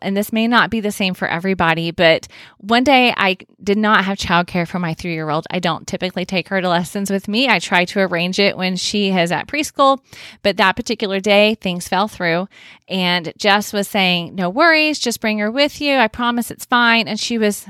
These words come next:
amazing about it. And so I said, "Okay, we're just gonna try it this one time." And so I took the stroller, I took snacks and suckers and books and whatever we needed, right, to keep her busy while I was on the horse. And she was sitting there watching in a safe place in her stroller,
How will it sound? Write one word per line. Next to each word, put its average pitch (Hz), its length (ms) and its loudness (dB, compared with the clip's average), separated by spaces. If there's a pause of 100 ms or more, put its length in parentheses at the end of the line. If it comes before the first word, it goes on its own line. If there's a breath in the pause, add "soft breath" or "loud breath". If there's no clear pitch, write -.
(100)
amazing 214 460 -2
about 156 240 0
it. - 100 -6
And - 100 -20
so 170 120 -10
I 170 100 -10
said, 180 220 -6
"Okay, 220 380 0
we're 185 120 -2
just 202 180 -4
gonna 240 200 2
try 233 300 2
it 175 100 -4
this 202 180 -4
one 190 240 -2
time." 180 320 0 (520 loud breath)
And 220 300 2
so 208 140 -2
I 170 140 0
took - 220 -10
the 180 60 -12
stroller, 269 480 0
I 156 100 0
took - 220 -12
snacks - 520 -2
and 190 120 -8
suckers 185 440 -2
and 165 160 -8
books 262 260 0
and 190 100 -2
whatever 269 300 4
we 277 80 2
needed, 208 400 4
right, 190 300 4
to 226 100 -6
keep 233 160 -4
her 220 80 -2
busy 208 320 0
while 190 140 0
I 175 100 4
was 180 100 -4
on 170 120 -2
the 180 100 -8
horse. 247 320 0
And 190 100 -8
she 247 200 -4
was 247 120 -2
sitting 233 280 -2
there 208 160 0
watching 175 380 0
in 170 100 -4
a 165 60 -4
safe 190 280 -4
place 170 380 -2
in 196 200 -2
her 220 120 -2
stroller, 170 540 0